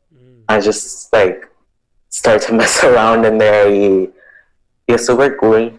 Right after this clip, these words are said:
Speaker 2: like, tener kinda, like, my dreams, my mind as, like, a canvas y después llevarlo al iPad o llevarlo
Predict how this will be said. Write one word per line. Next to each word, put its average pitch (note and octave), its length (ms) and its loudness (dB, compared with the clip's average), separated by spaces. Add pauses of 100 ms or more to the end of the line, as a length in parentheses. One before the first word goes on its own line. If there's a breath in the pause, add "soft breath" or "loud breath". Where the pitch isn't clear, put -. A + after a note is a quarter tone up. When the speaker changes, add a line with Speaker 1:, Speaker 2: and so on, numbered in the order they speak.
(180)
Speaker 2:
like, G2 320 0 (1600)
tener G#2 360 -2
kinda, A2+ 280 0
like, A#2 420 0 (220)
my G#2+ 280 0
dreams, A2 800 -2
my G2 440 0
mind G2 360 -2
as, F2+ 160 -4
like, F#2 260 -2 (300)
a A2 80 -2
canvas G2 720 -2 (500)
y A#2+ 80 0
después G2+ 360 -2
llevarlo G#2+ 460 2
al A2 180 2
iPad G#2 720 0
o G#2 60 2
llevarlo G2+ 640 -2